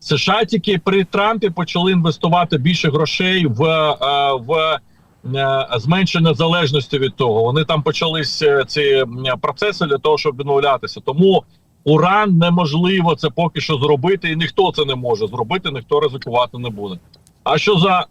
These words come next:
нафти та, е, а щодо добрив, так, тільки, е, добрива це той самий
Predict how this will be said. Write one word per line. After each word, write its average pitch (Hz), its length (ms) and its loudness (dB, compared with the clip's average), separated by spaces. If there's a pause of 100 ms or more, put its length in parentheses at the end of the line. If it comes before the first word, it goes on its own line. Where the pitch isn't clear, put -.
нафти 190 580 0
та, 175 140 0
е, 160 360 0
а 151 80 -2
щодо 175 280 -4
добрив, 220 520 0
так, 247 400 0 (380)
тільки, 208 280 -4
е, 160 420 0
добрива 240 420 2
це 220 140 -4
той 208 140 0
самий 214 340 0